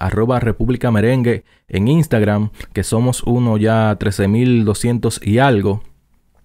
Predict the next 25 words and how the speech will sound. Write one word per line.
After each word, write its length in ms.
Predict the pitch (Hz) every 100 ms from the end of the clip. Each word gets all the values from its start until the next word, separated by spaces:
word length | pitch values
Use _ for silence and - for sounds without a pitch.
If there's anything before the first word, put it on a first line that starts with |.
| -
En 220 | 101 98 92
Facebook, 580 | 143 160 117 107 107 _ _ _ _
que 100 | 101
ya 140 | 101 110
sobrepasamos 840 | 120 123 117 107 120 120 120 - -
los 340 | 107 110 - -
cincuenta 720 | - 107 95 120 135 120 104
mil 260 | 135 151
seguidores 580 | - 107 98 120 135 123
en 140 | 101 95
Facebook, 520 | 139 143 95 98 85
gracias. 680 | 107 127 135 104 104 - - _ _ _ _ -
Eh, 340 | 101 104 101
también 360 | 95 95 110 139
en 100 | 120
Twitter 420 | 107 151 147 107
pueden 280 | - 110 110
seguirnos, 540 | 104 104 143 117 101
que 120 | - 95
tenemos 340 | 95 107 113
unos 260 | 113 113 -
cinco 260 | 113 104
mil 200 | 104 113
y 100 | 113
algo. 420 | 120 113 101 104